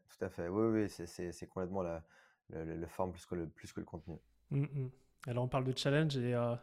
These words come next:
Speaker 2: bah, c'est une transition un peu bien trouvée pour, euh, pour le dernier virage de, de cette interview ensemble. Euh, je serais très curieux de savoir, là, aujourd'hui, chez Nudge,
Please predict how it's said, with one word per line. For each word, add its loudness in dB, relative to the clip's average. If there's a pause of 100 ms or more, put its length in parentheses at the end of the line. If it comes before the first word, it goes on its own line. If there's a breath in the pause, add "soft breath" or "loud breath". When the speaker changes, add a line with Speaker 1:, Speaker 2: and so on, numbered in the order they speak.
(140)
Speaker 2:
bah, -4
c'est -12
une -2
transition 0
un 0
peu 2
bien -2
trouvée -2
pour, -2
euh, -2 (460 loud breath)
pour 0
le 2
dernier 6
virage 6
de, 0
de -8
cette -6
interview 2
ensemble. 2 (420 loud breath)
Euh, 0 (300)
je -16
serais -4
très 2
curieux 0
de -2
savoir, 4
là, 8
aujourd'hui, 4
chez 2
Nudge, 4